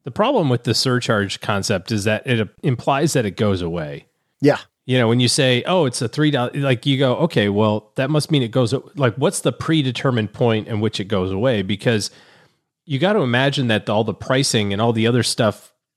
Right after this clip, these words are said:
Speaker 1: i-, is, gets factored into it. So then it's just an extra profit. <laughs> You know, then it's just extra stuff on top of it,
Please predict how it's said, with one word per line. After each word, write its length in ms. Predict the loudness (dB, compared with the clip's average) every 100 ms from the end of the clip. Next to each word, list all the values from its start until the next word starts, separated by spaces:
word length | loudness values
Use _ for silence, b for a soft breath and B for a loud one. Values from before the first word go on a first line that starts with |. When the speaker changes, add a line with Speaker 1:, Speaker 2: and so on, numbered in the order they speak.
| -12
Speaker 1:
i-, 100 | -12 -4
is, 300 | -2 -2 -6 -8
gets 260 | -4 -2 -2
factored 420 | -2 -2 0 0
into 360 | 0 0 0 -2
it. 120 | -2
So 140 | -2
then 160 | -2 -2
it's 120 | -2
just 240 | -2 -4 -6
an 100 | -6
extra 600 | -4 -4 -2 0 0 -4 _ _ _ _ _ _ _ _ _
profit. 520 | -4 -2 -2 -4 -4 -4
<laughs> 60 | -2
You 80 | -2 -2
know, 160 | -4
then 220 | -2 -2 0
it's 100 | 0
just 160 | -2 -2
extra 360 | -4 -4 -6
stuff 480 | -4 -4 0 -2 0
on 140 | -4 -2
top 240 | -2 0
of 140 | -2
it, 260 | -4 -6 -10